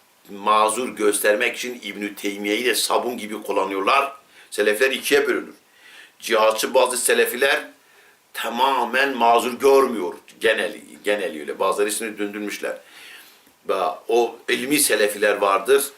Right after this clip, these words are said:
Suud selefileri diyelim, Cezayir selefileri diyelim. Bunlar da çok acayip bir şekilde mazur görürler. Hatta, hatta öyle zorlanırlar ki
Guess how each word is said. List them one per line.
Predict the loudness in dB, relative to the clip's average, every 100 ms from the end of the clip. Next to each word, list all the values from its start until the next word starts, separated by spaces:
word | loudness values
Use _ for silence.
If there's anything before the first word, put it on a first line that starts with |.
| _
Suud | -8 -4 -4 0
selefileri | 0 0 -2 -4 -4
diyelim, | -2 0 2 0 -2 -14 -20 -6
Cezayir | -4 2 4 4
selefileri | 2 0 0 0 -2 -2 -2
diyelim. | 0 0 -4 -10 -20 -20 -10
Bunlar | -4 0 2 2
da | -2 -2
çok | -4 -4 -4
acayip | -4 -4 -2 2 2 2 -2 -6 -12 -20 -20 _ _ -10
bir | -6
şekilde | -4 -2 -2 -4 -8 0 0
mazur | 4 2 2 0
görürler. | -2 0 0 2 2 0
Hatta, | -6 -2 -2 -2
hatta | -2 -2 0
öyle | 2 2
zorlanırlar | 2 -2 0 -2 0 2 0
ki | -2 -4